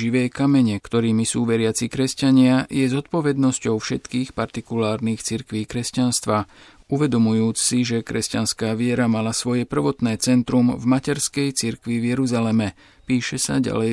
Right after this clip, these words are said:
v liste. Vďaka štedrosti mnohých ľudí boli v minulom roku vo Svätej Zemi zrekonštruované dve baziliky,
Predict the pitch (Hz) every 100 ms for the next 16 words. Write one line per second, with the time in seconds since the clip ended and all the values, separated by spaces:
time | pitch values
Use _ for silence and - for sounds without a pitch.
0 | 113 123 - 127 110 - _ - - -
1 | - 120 110 107 - 117 113 117 - 113
2 | 110 110 117 110 123 127 127 135 131 120
3 | 117 110 135 151 143 127 113 - 101 101
4 | 104 107 107 104 107 107 120 127 131 120
5 | 117 123 120 - 117 110 107 110 110 107
6 | 110 107 104 113 120 120 123 - 131 135